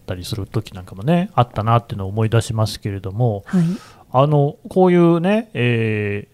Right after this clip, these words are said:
Speaker 1: ー、ま、大きくひっくるめるとそれを喫音って呼ぶんですかね。
Speaker 2: そうですね。
Speaker 1: うんうんうんうん。結構、あの、たくさんいるもんなんですか？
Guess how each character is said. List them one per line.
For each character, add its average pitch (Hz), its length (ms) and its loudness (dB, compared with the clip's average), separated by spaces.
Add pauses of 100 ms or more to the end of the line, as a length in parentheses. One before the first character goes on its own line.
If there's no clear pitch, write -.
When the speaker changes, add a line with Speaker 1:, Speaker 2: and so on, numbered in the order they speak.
(120)
Speaker 1:
ー、 208 40 -14
ま、 156 240 -14 (200)
大 262 200 4
き - 100 -10
く - 140 -2
ひ - 100 -2
っ - 40 -20 (120)
く 226 120 0
る 226 60 -4
め 233 80 0
る 226 80 0
と 330 100 -6
そ - 80 0
れ 151 60 4
を 127 40 2
喫 - 360 -4
音 123 140 -2
っ - 20 -18
て - 160 -6
呼 120 80 0
ぶ 107 80 -6
ん - 20 -12
で 90 80 -16
す - 80 -18
か 123 80 -8
ね。 214 240 -4 (220)
Speaker 2:
そ 185 240 0
う 165 40 2
で 160 140 -8
す - 160 -12
ね。 220 300 6 (200)
Speaker 1:
う 123 40 -8
ん 107 240 -8
う 107 40 -14
ん 95 200 -12
う - 20 -14
ん 92 140 -16
う 107 60 -20
ん。 98 80 -18 (180)
結 208 80 0
構、 131 200 0 (120)
あ 107 120 -4
の、 98 440 -8
た 127 100 0
く - 60 -6
さ 170 100 2
ん 160 100 0
い 147 80 2
る 139 100 6
も 151 120 2
ん 107 40 -4
な 87 100 -16
ん 87 40 -20
で - 80 -20
す - 80 -16
か？ 139 140 -4